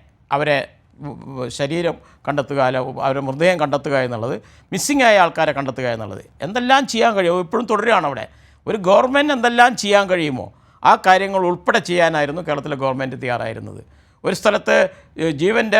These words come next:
ഒരു ചലനമുണ്ട് എന്ന് പിന്നെ, ആ, ആ, ഉ-, ഉപകരണങ്ങളിലൂടെ തെളിഞ്ഞു വന്നപ്പോൾ, അത് ഉണ്ടോ സംശയം വന്നപ്പോൾ വൈകുന്നേരം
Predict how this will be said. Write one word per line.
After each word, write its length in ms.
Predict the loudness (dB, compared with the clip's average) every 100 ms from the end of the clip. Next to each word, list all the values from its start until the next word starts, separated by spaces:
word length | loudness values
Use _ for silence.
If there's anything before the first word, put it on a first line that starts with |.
| 2
ഒരു 100 | 0 0
ചലനമുണ്ട് 480 | 0 0 -4 -2 -2 -2
എന്ന് 140 | -2 -2 -4 -10 _ -6
പിന്നെ, 200 | -2 0
ആ, 360 | 0 -2 0 0 0
ആ, 20 | -2 -6 -8 -6 -6 -6 -10 -12 -8
ഉ-, 100 | -6 0
ഉപകരണങ്ങളിലൂടെ 600 | 2 2 0 -2 0 0 0
തെളിഞ്ഞു 220 | -4 -4
വന്നപ്പോൾ, 360 | -4 -2 -2 -4 -6 -14 _ _ 0
അത് 100 | 2 -2
ഉണ്ടോ 260 | -2 -2
സംശയം 400 | 0 -2 -2 -2 -2
വന്നപ്പോൾ 320 | -4 -2 -4 -4 _ _ _ _ -2
വൈകുന്നേരം 480 | -2 2 2 2